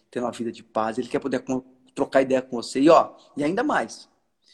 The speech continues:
se tiver áreas da sua vida que você não quer que ele, não permitir que ele, não quer que ele, que ninguém entre, ele vai te respeitar. Fique tranquilo, cara.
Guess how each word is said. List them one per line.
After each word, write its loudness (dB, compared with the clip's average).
se -14
tiver 2
áreas 6
da -6
sua -6
vida -10
que -20
você -14
não -6
quer -2
que -8
ele, -8
não -4
permitir -10
que -12
ele, -8
não -8
quer 0
que -12
ele, -8
que -12
ninguém -2
entre, -10
ele -14
vai -4
te -18
respeitar. -20
Fique -16
tranquilo, -18
cara. -20